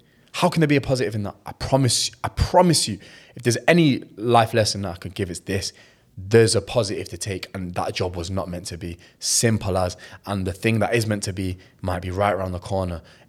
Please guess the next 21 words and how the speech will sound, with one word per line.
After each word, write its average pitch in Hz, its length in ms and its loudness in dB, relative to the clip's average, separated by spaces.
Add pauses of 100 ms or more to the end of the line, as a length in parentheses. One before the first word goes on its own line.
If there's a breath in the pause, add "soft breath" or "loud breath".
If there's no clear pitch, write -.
(260)
Or 98 120 -2
whatever, 113 360 2
whenever 117 520 4
it's 143 100 -2
gonna 143 180 -2
come, 143 340 -2 (600 soft breath)
God 120 280 6
is 107 260 -2
there 117 400 6
pulling 127 340 4
the 110 100 0
strings 120 420 2
and 101 140 0
leading 113 280 2
you 107 100 0
towards 104 580 0 (420 soft breath)
the 95 120 -4
right 104 340 0
thing 98 200 -8
in 90 140 -6
life. 90 200 -8